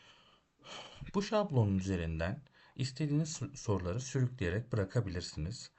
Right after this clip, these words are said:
Arka plan ekleyebilirsiniz, orta çizgi ekleyebilirsiniz, filigran ekleyebilirsiniz ve sınavınızı sonradan tekrar kontrol etmek için kaydedebilirsiniz. Bugün sizlerle temel araçlarımızı bir kontrol edelim. Öncelikle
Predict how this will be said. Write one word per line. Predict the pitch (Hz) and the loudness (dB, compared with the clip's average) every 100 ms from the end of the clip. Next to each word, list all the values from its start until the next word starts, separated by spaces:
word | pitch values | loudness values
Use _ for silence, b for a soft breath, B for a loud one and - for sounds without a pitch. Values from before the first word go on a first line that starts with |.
| B B - | B B 2
Arka | 117 - 123 | 2 4 2
plan | 110 113 | 4 2
ekleyebilirsiniz, | 131 - 135 135 139 139 139 139 139 | 0 0 0 0 -2 -4 -6 -6 -4
orta | 98 92 - | 0 0 -2
çizgi | - 95 92 107 | -6 -6 -2 -2
ekleyebilirsiniz, | 107 131 131 135 131 - 120 131 | 0 0 0 2 0 2 0 0
filigran | - 143 143 143 85 | -4 0 2 2 0
ekleyebilirsiniz | 85 - 85 80 82 - 95 131 123 | -2 -2 -2 0 -4 -4 -4 -2 0
ve | 113 | 0
sınavınızı | - 110 104 110 120 | 2 2 2 0 -2
sonradan | - 143 165 123 90 | -2 0 2 0 -4
tekrar | - 131 139 117 | -4 -2 0 -2
kontrol | 92 87 - | -2 -4 -6
etmek | 90 - 80 | -6 -4 -6
için | - - 131 190 B B B - | -6 -2 -2 -2 B B B -2
kaydedebilirsiniz. | 160 170 135 135 143 104 87 - - - B B B - | 0 2 0 0 0 -2 -4 -12 -14 -18 B B B -4
Bugün | 208 285 | -2 -4
sizlerle | - - 156 170 131 135 156 | -4 0 2 4 2 0 0
temel | 139 131 | 0 4
araçlarımızı | 120 101 - 95 87 92 135 | 4 2 0 -4 -4 -4 -4
bir | 143 | -6
kontrol | 143 104 90 85 73 | -2 -2 0 -2 -4
edelim. | 65 - - _ _ B B B - | -6 -12 -14 _ _ B B B -2
Öncelikle | 151 233 202 180 - 131 131 | 0 2 0 -2 -2 -4 -4